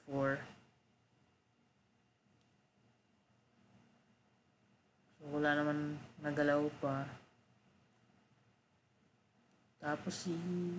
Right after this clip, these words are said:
seven hundred four pa rin, seven hundred four dollars. Tapos tignan natin yung mga naka-savings ko.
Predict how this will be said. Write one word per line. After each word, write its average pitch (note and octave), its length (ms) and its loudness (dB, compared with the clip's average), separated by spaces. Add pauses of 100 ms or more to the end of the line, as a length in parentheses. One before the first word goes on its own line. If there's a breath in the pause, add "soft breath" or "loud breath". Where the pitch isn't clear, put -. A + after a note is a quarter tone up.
(480)
seven E3+ 320 0
hundred E3 400 0
four F3+ 320 2
pa E3+ 160 2
rin, D#3+ 240 2
seven D#3 160 2
hundred D#3 400 0
four D3 160 2
dollars. C#3+ 960 -4 (3000)
Tapos E3 400 -2
tignan E3 240 -2
natin D#3+ 320 -2
yung E3 160 -4
mga D#3+ 240 -6
naka-savings - 2500 -4
ko. D3+ 80 -2